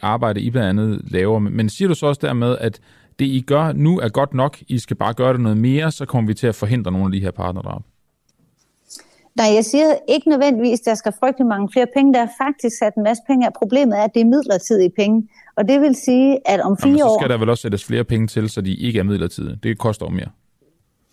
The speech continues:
Speaker 2: Ja, de skal på finansloven, nogle
Speaker 1: Ja,
Speaker 2: af de her indsatser,
Speaker 1: ja.
Speaker 2: i stedet for S S A-reserven.
Speaker 1: Præcis.
Speaker 2: Så kunne man jo bruge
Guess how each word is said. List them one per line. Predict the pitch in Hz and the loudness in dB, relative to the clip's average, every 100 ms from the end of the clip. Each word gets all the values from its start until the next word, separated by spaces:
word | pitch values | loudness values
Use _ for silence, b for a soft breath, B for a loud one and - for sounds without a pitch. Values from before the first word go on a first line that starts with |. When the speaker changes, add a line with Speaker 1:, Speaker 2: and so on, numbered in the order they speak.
| b b 170 | b b -4
Speaker 2:
Ja, | |
de | 151 175 | -2 -2
skal | 196 | -4
på | 180 233 | 0 0
finansloven, | 226 226 254 - 214 185 | 2 0 -2 -2 -2 0
nogle | 202 | 0
Speaker 1:
Ja, | 202 | 0
Speaker 2:
af | |
de | 208 | 0
her | 190 | 0
indsatser, | 196 220 190 - | -2 0 -2 0
Speaker 1:
ja. | |
Speaker 2:
i | 190 | 0
stedet | 226 180 | 0 0
for | 185 | 0
S | 175 175 | 0 -2
S | - | -2
A-reserven. | 202 180 170 180 175 180 | 0 0 -4 -2 -2 -2
Speaker 1:
Præcis. | 139 104 107 85 | -6 -4 -4 -4
Speaker 2:
Så | - 190 | -6 -2
kunne | 214 | 0
man | 208 | 2
jo | 190 | 2
bruge | 185 214 247 | 2 2 2